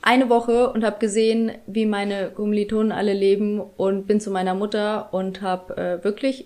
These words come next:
frecherweise <laughs> gesagt, „Ich möchte ausziehen. Ich suche mir ein W-G-Zimmer.“ Meine Mutter wusste, ich bin nicht W G-tauglich. Ich weiß jetzt auch selber von mir, ich bin nicht W G-tauglich. Wir hatten das Thema schon mal.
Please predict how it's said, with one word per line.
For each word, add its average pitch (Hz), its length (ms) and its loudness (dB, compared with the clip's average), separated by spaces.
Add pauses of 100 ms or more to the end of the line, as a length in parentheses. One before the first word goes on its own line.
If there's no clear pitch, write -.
frecherweise 220 1000 2
<laughs> 202 60 -6
gesagt, 175 520 -2 (440)
„Ich 220 120 6
möchte 254 520 8
ausziehen. 220 560 0
Ich 208 160 -6
suche 269 240 2
mir 220 180 0
ein 208 220 0
W-G-Zimmer.“ 214 760 2
Meine 208 260 4
Mutter 208 300 2
wusste, 240 280 2
ich 185 180 -2
bin 208 140 6
nicht 185 180 -2
W 185 100 2
G-tauglich. - 720 -2
Ich 220 140 4
weiß 208 240 6
jetzt 190 160 2
auch 196 140 0
selber 208 340 2
von 262 200 0
mir, 277 180 -2
ich - 200 -6
bin 135 160 -2
nicht 143 260 -10
W 240 100 -2
G-tauglich. - 680 -4
Wir - 100 -6
hatten 233 220 -2
das - 160 -6
Thema 147 260 -6
schon 156 200 -10
mal. 151 240 -4